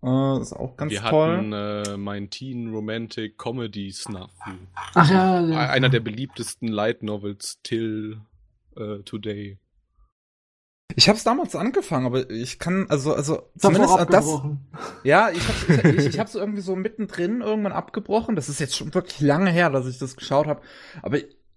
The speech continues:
Speaker 1: ich hab's schon damals nicht verstanden, warum das gehypt ist. So, das, das, das wirkte auf mich so null acht fünfzehn, wie es nur sein kann.
Speaker 3: Ja, ich hab zwei Folgen oder so geguckt, dachte mir so, „Warum ist das beliebt?“ Aber, ja.
Speaker 2: Es hat so ein bisschen, ähm,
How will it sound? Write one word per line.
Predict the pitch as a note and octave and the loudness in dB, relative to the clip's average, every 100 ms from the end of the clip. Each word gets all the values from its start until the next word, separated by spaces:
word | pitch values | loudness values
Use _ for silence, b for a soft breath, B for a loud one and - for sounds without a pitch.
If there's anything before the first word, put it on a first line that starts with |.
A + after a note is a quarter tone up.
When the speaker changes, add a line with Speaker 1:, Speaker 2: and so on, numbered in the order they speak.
| _ | _
Speaker 1:
ich | - - | 0 2
hab's | A#3 - | 2 2
schon | A3+ | 0
damals | E3 G#3+ B3+ - | 2 2 0 -4
nicht | F3 - | -6 -6
verstanden, | D#3+ - E3+ E3 D3 G#2 | -4 0 0 -2 -4 -2
warum | G#2 E3 | 0 0
das | C#3+ - | 0 -2
gehypt | G#2+ A#2+ B2+ - - | -2 2 2 0 -10
ist. | G2+ A2+ - | -10 -8 -6
So, | B2+ A#2 | 0 0
das, | A#2+ - | 0 -2
das, | A2+ | -6
das | B2 - | -6 -2
wirkte | C#3 D#3 | 0 2
auf | A#2+ B2 | 2 2
mich | D#3 - | -2 -2
so | C3+ A#2 B B | 0 -2 B B
null | - D#3 E3+ | 4 6 6
acht | E3+ - | 2 -2
fünfzehn, | E3+ E3+ - G3+ E3 | -2 -2 -2 -2 -2
wie | D#3 | -4
es | E3+ | -4
nur | F3+ E3 | -4 2
sein | F3 E3 - | 2 2 -2
kann. | A2+ A2 - | -4 -4 -8
Speaker 3:
Ja, | F3 F3 | -2 2
ich | F3 | 2
hab | D3 | 2
zwei | - G3+ | 6 6
Folgen | - G3+ G3+ | 6 4 4
oder | G3 | 2
so | F#3 | 0
geguckt, | C#3+ F3 | -2 -4
dachte | F3+ F3 | -6 -6
mir | E3 | -4
so, | D#3+ C#3+ | -4 -2
„Warum | E3 G3+ G3+ F#3+ | 0 0 -2 -4
ist | E3 - | -8 -8
das | F3+ | -10
beliebt?“ | - E3+ D#3 G3 G3+ - B B B B _ - | -8 -8 -4 -6 -8 -18 B B B B _ -8
Aber, | D3 D3 D3 C#3 b b b b b _ _ C#3 | -4 -2 -2 -6 b b b b b _ _ -2
ja. | C3+ | 0
Speaker 2:
Es | B2+ | 0
hat | A#2 | 0
so | C3+ | 0
ein | B2+ | 0
bisschen, | A#2 - C3 B2 A2+ G#2 | -2 0 0 0 -4 -6
ähm, | G#2 G2+ G2 G2 | -6 -6 -6 -8